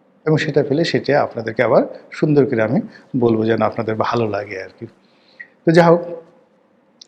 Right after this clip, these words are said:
আজকের এই সময়টি পর্যন্ত যেহেতু সরকার খুব কঠোর, কেউ যাতে, আহ, কোনো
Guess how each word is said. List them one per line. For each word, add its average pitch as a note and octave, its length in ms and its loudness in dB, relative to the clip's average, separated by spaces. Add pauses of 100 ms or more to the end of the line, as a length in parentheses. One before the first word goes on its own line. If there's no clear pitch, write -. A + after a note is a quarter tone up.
(260)
আজকের G3+ 520 4
এই D#3+ 260 2
সময়টি F#3+ 380 4
পর্যন্ত A#2 680 -4 (140)
যেহেতু C3+ 520 0 (500)
সরকার C3 400 -2
খুব - 260 -4
কঠোর, C#3 400 -2 (1120)
কেউ C#3 140 6
যাতে, B2+ 500 0
আহ, - 560 -20 (360)
কোনো G#2+ 320 -8